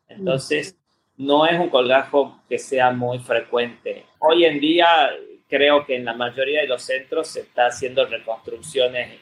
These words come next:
inmediatas con prótesis.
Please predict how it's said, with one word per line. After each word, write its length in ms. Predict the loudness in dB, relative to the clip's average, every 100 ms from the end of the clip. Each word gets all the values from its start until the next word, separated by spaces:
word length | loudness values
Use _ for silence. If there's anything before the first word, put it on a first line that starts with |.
| -14
inmediatas 1080 | -14 -14 -12 -4 0 0 2 0 0 -4 _ _ _ _ _
con 220 | -2 -2
prótesis. 720 | -2 -4 -6 -20 _ _ -20